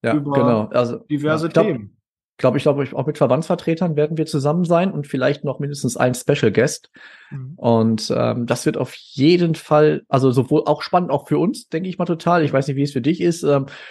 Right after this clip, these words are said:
Speaker 1: dass wir sein wird. Also ich finde allein schon das mit der Technik, wie wir das lösen werden, beziehungsweise die Kollegen von Swoof, äh, und, und deren Dienstleister, da bin ich mal total gespannt.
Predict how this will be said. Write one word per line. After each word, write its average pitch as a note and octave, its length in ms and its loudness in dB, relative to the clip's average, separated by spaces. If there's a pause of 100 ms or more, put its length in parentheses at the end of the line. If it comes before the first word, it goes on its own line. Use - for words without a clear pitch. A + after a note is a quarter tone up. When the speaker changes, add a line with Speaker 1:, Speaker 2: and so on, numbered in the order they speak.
(200)
Speaker 1:
dass C3 160 -4
wir C#3+ 120 4
sein D3+ 300 4
wird. D3 140 4
Also C3+ 160 -2
ich - 140 -8
finde D3 200 -4
allein C#3+ 160 2
schon D3+ 120 -4
das C#3 120 -4
mit C#3 120 -6
der B2+ 100 0
Technik, D#3+ 320 -2
wie D3+ 80 0
wir D#3 80 -4
das D#3 180 -2
lösen D#3+ 320 2
werden, D3+ 220 2
beziehungsweise D3 440 -2
die C#3 120 -10
Kollegen D3 420 -2
von C#3 220 -4
Swoof, D#3+ 400 0
äh, C3 220 0
und, C3 200 -6
und B2+ 300 -8
deren C#3+ 240 4
Dienstleister, C#3+ 580 2
da B2 120 2
bin D3 120 0
ich C#3+ 80 -4
mal C#3+ 120 0
total C#3+ 300 0
gespannt. C#3+ 440 -2